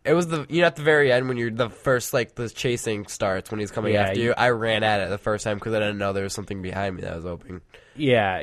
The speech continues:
Speaker 2: you
Speaker 1: thought, I thought it was gonna be like a, like a hand-to-hand fight
Speaker 2: Right.
Speaker 1: with, like, you know, buttons you have to press to fight. That's
Speaker 2: Yeah.
Speaker 1: what I thought was gonna happen.
Speaker 2: Yeah.
Speaker 1: But
Speaker 2: No, I think Corey means earlier in the game,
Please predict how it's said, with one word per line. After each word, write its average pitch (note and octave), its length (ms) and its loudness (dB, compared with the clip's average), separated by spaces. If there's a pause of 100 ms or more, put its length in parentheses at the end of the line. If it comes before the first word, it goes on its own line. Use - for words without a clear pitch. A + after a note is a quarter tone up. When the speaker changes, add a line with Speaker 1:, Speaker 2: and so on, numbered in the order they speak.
(120)
Speaker 2:
you C#3 60 2
Speaker 1:
thought, D#3+ 220 10
I D#3 80 6
thought F3 140 6
it E3 40 8
was D#3+ 80 4
gonna D3+ 120 -2
be B2+ 60 2
like A#2 140 -2
a, - 60 -8 (180)
like A2 180 0
a F#2 360 0 (220)
hand-to-hand G#2+ 520 -4
fight F2+ 420 -6 (120)
Speaker 2:
Right. F#2 300 -6 (120)
Speaker 1:
with, G2+ 200 -8
like, G2+ 200 -2 (840)
you A2 120 -6
know, G2 200 -2
buttons G2+ 340 -4
you G#2 40 -4
have F#2 80 -12
to G2 80 -10
press F2 300 -10
to F2+ 100 -14
fight. E2 360 -8
That's G#2 180 -2
Speaker 2:
Yeah. F#2+ 60 2
Speaker 1:
what A#2 80 6
I A2 60 2
thought G#2+ 280 0
was G#2 80 -6
gonna G2+ 180 -8
happen. G2+ 440 -8 (160)
Speaker 2:
Yeah. F2+ 260 -6 (240)
Speaker 1:
But - 260 -12 (420)
Speaker 2:
No, B2 120 0
I B2 100 6
think C3+ 240 -2
Corey C3+ 220 6
means A2 240 -4
earlier G2+ 320 -2
in F#2 100 -8
the F#2 60 -12
game, F#2 400 -12